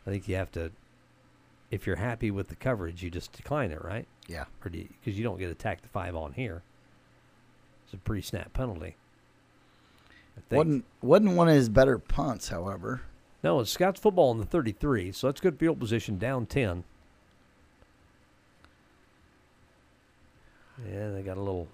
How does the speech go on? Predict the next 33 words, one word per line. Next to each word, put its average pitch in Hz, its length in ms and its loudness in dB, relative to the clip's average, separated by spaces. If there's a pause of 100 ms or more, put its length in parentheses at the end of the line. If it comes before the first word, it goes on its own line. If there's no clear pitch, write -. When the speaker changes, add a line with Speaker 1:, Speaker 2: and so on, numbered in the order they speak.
(120)
Speaker 1:
huddle 101 220 -6
here. 131 260 -6
We 113 240 -8
are 104 140 -6
going 107 340 -8
to 123 160 -8
Speaker 2:
What - 100 2
is 107 260 0
taking 131 440 0
them 113 160 -2
so 113 200 -8
long? 98 300 -10 (540)
Speaker 1:
Yeah, 113 100 -8
just 110 200 -10
make 143 140 -8
a 120 60 -6
decision. 98 520 -6
Speaker 2:
Declined 113 340 -4
it. - 160 -14
There. 107 160 -8
Speaker 1:
Yeah, 120 120 -10
they 107 120 -10
declined 98 500 -8
it. - 100 -18
So - 120 -6
it'll 92 120 -4
be 110 80 -4
Scots 185 280 0
football 175 300 4
in 160 60 4
their 151 120 4
own 156 140 4
thirty-three. 135 560 2